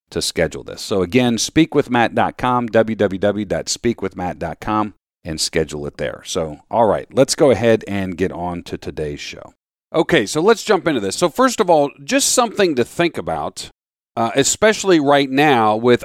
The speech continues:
all of this information out there about these potential tax increases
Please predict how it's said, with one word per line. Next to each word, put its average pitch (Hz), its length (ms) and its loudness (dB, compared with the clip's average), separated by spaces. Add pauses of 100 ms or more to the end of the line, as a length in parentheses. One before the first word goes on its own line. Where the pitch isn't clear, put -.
all 190 280 4
of 190 80 2
this 175 200 2
information 123 800 -2
out 131 300 2
there 95 320 -2
about 101 480 -2
these 98 420 -6 (320)
potential 139 600 -2
tax 170 420 -4
increases 110 720 -4